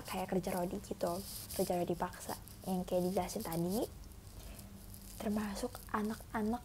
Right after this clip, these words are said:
yang ditahan sebagai tahanan politik. Anak-anak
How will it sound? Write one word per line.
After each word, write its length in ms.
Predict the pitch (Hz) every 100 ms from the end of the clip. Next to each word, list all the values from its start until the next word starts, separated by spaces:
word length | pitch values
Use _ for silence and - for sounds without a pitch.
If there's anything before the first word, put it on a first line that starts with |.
| - - - 233
yang 160 | 214
ditahan 480 | 208 - 208 - 247
sebagai 340 | - 208 196 233
tahanan 480 | - 214 226 220 220
politik. 320 | 220 220 - - - - - - - - - - - - - - - - - - - - - - - - - - - -
Anak-anak 580 | 254 247 262 226 233 247